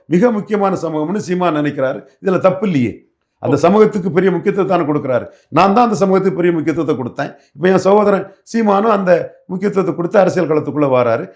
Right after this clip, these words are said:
Speaker 1: இன்னொரு சகோதரர் திருமாவளவன் வெற்றி பெறா நிற்கிறாரு. சகோதரரை, அஹ், காலி பண்ணிடலாம்னு நினைக்கும் போது, அஹ், எந்த பலனும் எதிர்பார்க்காம,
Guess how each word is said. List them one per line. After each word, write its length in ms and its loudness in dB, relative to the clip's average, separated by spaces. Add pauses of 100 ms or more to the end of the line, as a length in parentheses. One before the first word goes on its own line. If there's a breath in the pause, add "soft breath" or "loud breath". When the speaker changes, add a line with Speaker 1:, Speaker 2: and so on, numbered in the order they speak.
Speaker 1:
இன்னொரு 320 0
சகோதரர் 500 0 (160)
திருமாவளவன் 500 0
வெற்றி 240 -4
பெறா 280 0
நிற்கிறாரு. 480 -2 (160 loud breath)
சகோதரரை, 600 2 (240)
அஹ், 220 0
காலி 220 2
பண்ணிடலாம்னு 400 -2
நினைக்கும் 320 -4
போது, 300 0 (340)
அஹ், 160 0
எந்த 360 2
பலனும் 360 2
எதிர்பார்க்காம, 560 -2